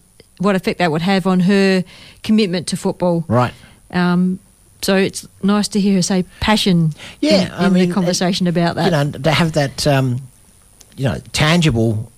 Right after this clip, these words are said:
Speaker 2: um, experience to
Speaker 1: Yes.
Speaker 2: s-, see where
Speaker 1: Yep.
Speaker 2: football can actually take you. And, and like I say, it wasn't, I'm not don't take this the wrong way, it wasn't in your prime, but if you continue, these rewards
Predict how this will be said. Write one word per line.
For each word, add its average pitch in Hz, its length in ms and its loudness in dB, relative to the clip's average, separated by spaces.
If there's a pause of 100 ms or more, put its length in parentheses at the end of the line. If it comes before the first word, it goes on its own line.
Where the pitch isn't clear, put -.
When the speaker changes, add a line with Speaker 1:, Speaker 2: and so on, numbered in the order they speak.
(200)
Speaker 2:
um, 113 580 0 (100)
experience 165 580 0
to 208 100 2
Speaker 1:
Yes. 190 240 2
Speaker 2:
s-, - 80 -6
see 151 320 0
where 139 240 0
Speaker 1:
Yep. 139 80 0
Speaker 2:
football 180 400 0
can 143 260 -4
actually 139 240 -4
take 156 320 -2
you. 104 220 -2
And, 135 200 0
and 160 120 0
like 185 160 0
I - 20 -2
say, 151 220 2
it 101 60 2
wasn't, 143 360 0 (880)
I'm 82 140 -10
not 76 100 -16 (340)
don't 80 120 -8
take - 140 -4
this - 140 -4
the 104 60 -2
wrong 107 80 0
way, 147 100 2
it 90 40 -2
wasn't 175 220 2
in 135 80 2
your 110 100 0
prime, 202 880 0 (720)
but 147 340 0 (720)
if - 180 -2
you 151 120 2
continue, 156 680 0 (680)
these 165 260 2
rewards 147 600 2